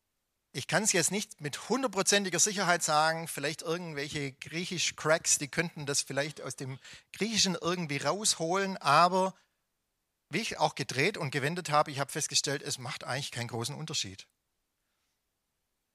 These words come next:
Der erste Punkt ist, so werde ich's jetzt in meiner Predigt, ähm, abhandeln, ist, der erste Punkt ist, wir sind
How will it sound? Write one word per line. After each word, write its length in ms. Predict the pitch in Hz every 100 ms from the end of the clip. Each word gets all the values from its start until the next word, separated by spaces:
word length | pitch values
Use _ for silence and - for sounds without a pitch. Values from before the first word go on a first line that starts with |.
| _ _ -
Der 160 | 151 170
erste 280 | 277 -
Punkt 360 | - - 262 -
ist, 420 | 147 233 - - 160 _ _ _ _ _ _ _ _ _ _ -
so 200 | 147 117
werde 180 | 139 165
ich's 120 | -
jetzt 380 | 151 156 - -
in 180 | - 151
meiner 240 | 143 143
Predigt, 600 | - 143 165 151 - - -
ähm, 420 | 131 127 120 117 -
abhandeln, 520 | 151 - 127 131 139
ist, 200 | 127 131
der 140 | 151 147
erste 240 | 214 -
Punkt 300 | 190 196 190
ist, 200 | 190 - - - - - _ -
wir 300 | 135 226 294
sind 560 | - 170 196 247 -